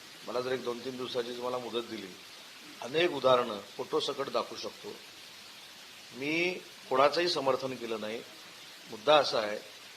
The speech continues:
की एकनाथ शिंदेसाहेब सहन करतात, पूर्वी ज्यांच्या नेतृत्वाखाली लढ-, म्हणजे आप-, काम केलंय त्यांच्याबद्दल जास्त ते टीका करत नाहीत,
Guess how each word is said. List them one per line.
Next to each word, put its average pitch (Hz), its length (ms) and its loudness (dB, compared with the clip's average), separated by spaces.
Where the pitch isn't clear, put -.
की 160 80 0
एकनाथ 147 320 6
शिंदेसाहेब 147 640 4
सहन 160 240 8
करतात, 120 420 4
पूर्वी 139 260 0
ज्यांच्या 151 320 6
नेतृत्वाखाली 143 880 2
लढ-, 131 320 4
म्हणजे 131 180 0
आप-, 127 180 4
काम 156 200 12
केलंय 117 360 2
त्यांच्याबद्दल 147 640 4
जास्त 143 340 6
ते 160 140 0
टीका 143 260 4
करत 135 320 2
नाहीत, 110 180 -4